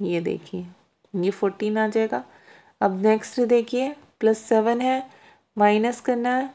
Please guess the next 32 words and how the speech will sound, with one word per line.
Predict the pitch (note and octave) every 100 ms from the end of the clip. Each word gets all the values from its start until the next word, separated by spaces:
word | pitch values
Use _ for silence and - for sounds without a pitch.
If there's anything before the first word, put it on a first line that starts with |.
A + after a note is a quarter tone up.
| A#3
माइनस | G3 G3 G#3
का | - A3+ -
एट | G#3 G#3+ G#3+
इसमें | A#3 - B3
से, | A#3 B3+ C4+ - _ - - - _ -
तो | A3 B3 D4 - _ _ _ -
ये | G3 G#3+ B3 C#4+ - A3
बराबर | G3 F#3 F#3+ G#3
का | A3
निशान | A3+ A3 A3 A3
है, | A#3
ये | A3+
प्लस | G#3+ G3+ F#3+
का | A3+
ही | A3
सेवन | A3 A3+ A3+
है, | A#3
ठीक | A3+ A#3+ C4+
है, | C#4+ - - - _ _
यहाँ | G#3+ G#3
कंफ्यूज | A3 G#3 A#3+ A#3 A#3+
मत | A#3+ A#3+
होना, | A#3+ B3
ये | C4 A3+ A3
माइनस | G#3 G3+ A3+ A3
माइनस | A#3 A3+ A#3 -
प्लस | A3+ A3+ G#3+
हो | A#3+
गए | A#3 B3+
हैं, | C4 C#4 - _ _ - - _ -
प्लस | A#3 A#3 - -
एट, | A3 A#3